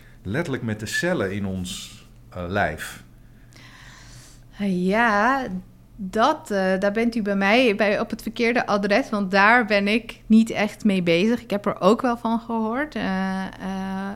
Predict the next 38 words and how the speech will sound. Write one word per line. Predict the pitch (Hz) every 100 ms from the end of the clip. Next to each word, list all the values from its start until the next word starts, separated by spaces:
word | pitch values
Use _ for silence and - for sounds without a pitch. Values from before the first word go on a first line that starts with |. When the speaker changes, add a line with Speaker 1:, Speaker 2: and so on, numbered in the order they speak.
| - - - -
Speaker 2:
maar, | 185 180 180 180 170 - - - 107 - -
en | 190
ook | - 220 226
zelfs | - 220 240 -
op | 185 -
de |
bacteriën | 175 175 - 208 196 220 247 240
in | 226
het | 226
lichaam. | 220 226 - 226 233 320 381 - - -
Op | 220
de, | - 190 -
dus | 185 185
dat | - 190
Speaker 1:
Zo | 190
Speaker 2:
is | -
Speaker 1:
ver | 208
Speaker 2:
ook | -
op | 226
Speaker 1:
gaat | 185
Speaker 2:
cel-, | 226
Speaker 1:
het, | -
Speaker 2:
ja, | 240 220
Speaker 1:
ja. | 185 -
Speaker 2:
ja, | 214 165 -
dus | 196 - -
er | 196
zijn | 202 190 196
zelfs | 202 202 226
studies | - 226 226 226 226
dat | 196 196
het | 202
op | 196 185
bacteriën | 180 - - 208 233 233 220
mogelijk | 214 220 226 214 208
wat | 208 185
doet. | 214 262 - - - -
Eh, | -